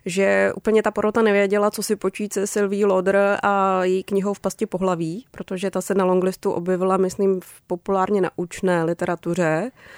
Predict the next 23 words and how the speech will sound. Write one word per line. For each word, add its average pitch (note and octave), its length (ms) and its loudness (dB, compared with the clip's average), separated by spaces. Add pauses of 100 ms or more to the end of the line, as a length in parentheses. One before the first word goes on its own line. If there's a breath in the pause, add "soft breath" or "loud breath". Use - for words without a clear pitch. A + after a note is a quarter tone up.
(420 loud breath)
Za E3+ 300 -2
mě F3 260 2
by F3+ 160 0
měla F3+ 300 2
být F3+ 220 -8
asi - 340 -6
víc F3+ 220 -10
v - 120 -18 (100)
publicistice D3+ 1200 -6
a D#3+ 80 -4
tam E3 180 -4
mě E3+ 200 0
potom F3 320 -6
i - 40 -16
chyběla D3+ 840 -4
a D#3+ 60 -8
tam D#3+ 260 -4
si - 140 -6
myslím, D#3 340 -4
že D#3 80 -10
se E3+ 160 -4
mohla D#3 320 -2
dostat D3 400 -8